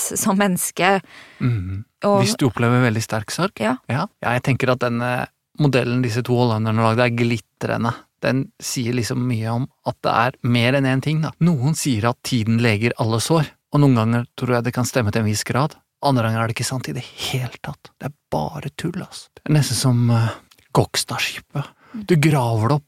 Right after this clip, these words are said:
Speaker 2: etter så lang tid, og så er det like mye det, masse detaljer, og nesten like fint. Så jeg opplever at noen som kommer til meg, tiden har ikke gjort noen ting. Tiden er på en måte ikke noe hjelp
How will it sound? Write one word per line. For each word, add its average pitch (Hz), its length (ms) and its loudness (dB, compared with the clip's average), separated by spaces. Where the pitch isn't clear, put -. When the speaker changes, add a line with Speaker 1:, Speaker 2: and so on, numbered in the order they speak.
Speaker 2:
etter 147 320 -2
så - 360 0
lang 131 200 2
tid, - 200 -6
og 127 100 -4
så 147 120 0
er 143 80 2
det 143 120 0
like 151 440 -4
mye 143 180 2
det, 147 160 -4
masse 156 400 0
detaljer, 131 640 -2
og 151 80 -4
nesten 147 360 0
like 156 320 -2
fint. 196 260 -6
Så 160 120 0
jeg 165 60 0
opplever 143 360 4
at 143 80 2
noen 127 140 4
som 127 140 -2
kommer 123 260 2
til 123 140 0
meg, 202 240 2
tiden 160 340 2
har 143 80 2
ikke 151 180 0
gjort 143 180 -2
noen 120 300 2
ting. 120 220 -2
Tiden 127 320 2
er 117 80 2
på 135 140 0
en 135 60 2
måte 120 260 -4
ikke 117 460 -10
noe 123 240 -2
hjelp 127 560 -2